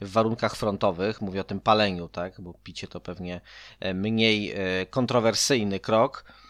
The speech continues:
Mm, ale jednak w tamtym, zdaje się, jednak borykającym się z mocnym, y, problemem nadużywania alkoholu, e, e, regionie, taki w tych, w tych kręgach, e, partyzanckich, no to jest decyzja, która,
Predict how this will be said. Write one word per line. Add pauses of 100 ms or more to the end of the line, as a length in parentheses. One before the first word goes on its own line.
(380)
Mm,
ale
jednak
w
tamtym,
zdaje
się,
jednak
borykającym
się
z
mocnym,
y,
problemem (500)
nadużywania
alkoholu, (1000)
e,
e,
regionie,
taki
w
tych,
w
tych
kręgach, (220)
e,
partyzanckich,
no
to
jest
decyzja,
która,